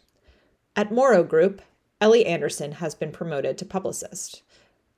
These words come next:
At HarperCollins, Liz Velez has been promoted to assistant editor for Harper and Harper Peren-, Perennial.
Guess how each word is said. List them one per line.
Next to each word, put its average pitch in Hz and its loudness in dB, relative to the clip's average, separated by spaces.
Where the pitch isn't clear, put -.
At 160 -4
HarperCollins, 190 -2
Liz 185 0
Velez 180 4
has 165 -4
been 180 -2
promoted 156 -2
to - -8
assistant - -6
editor 151 -6
for 165 -10
Harper - -6
and 147 -8
Harper 123 -10
Peren-, - -10
Perennial. 175 -4